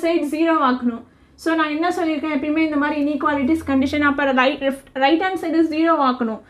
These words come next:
அப்ப நான் என்ன பண்ணணும்? Both sides மைனஸ் த்ரீ பண்ணணும். அப்ப மைனஸ் த்ரீ பண்ணனா இங்க என்ன வரும் எனக்கு? x plus three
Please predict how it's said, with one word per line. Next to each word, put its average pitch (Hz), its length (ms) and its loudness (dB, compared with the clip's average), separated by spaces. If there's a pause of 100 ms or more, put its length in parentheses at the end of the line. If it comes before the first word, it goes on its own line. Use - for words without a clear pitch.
(300)
அப்ப 269 160 -4
நான் 294 120 0
என்ன 320 200 2
பண்ணணும்? 302 340 4
Both 320 260 0
sides 320 320 -4 (1000)
மைனஸ் 359 420 0
த்ரீ 294 140 0 (100)
பண்ணணும். 220 340 -2 (1200)
அப்ப 285 240 4
மைனஸ் 302 340 4
த்ரீ 339 100 2 (120)
பண்ணனா 311 280 2 (580)
இங்க 277 180 4
என்ன 330 200 4
வரும் 311 200 4
எனக்கு? 302 280 2 (600)
x - 180 -14
plus 302 180 0 (120)
three 330 200 0